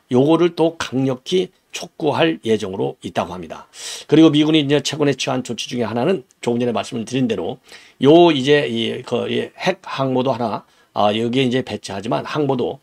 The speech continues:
그냥 항모입니다. 핵이 아니고, 예, 죄송합니다. 항모도 배치하지만, 항모도 배치하지만 이천 명으로 구성돼 있는 신속 대응 부대를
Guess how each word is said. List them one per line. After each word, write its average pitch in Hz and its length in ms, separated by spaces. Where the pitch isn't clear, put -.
그냥 135 220
항모입니다. 110 400
핵이 135 180
아니고, 98 320
예, 98 80
죄송합니다. 92 520
항모도 170 840
배치하지만, 120 800
항모도 147 320
배치하지만 127 540
이천 175 480
명으로 170 300
구성돼 143 420
있는 165 300
신속 170 680
대응 123 360
부대를 131 400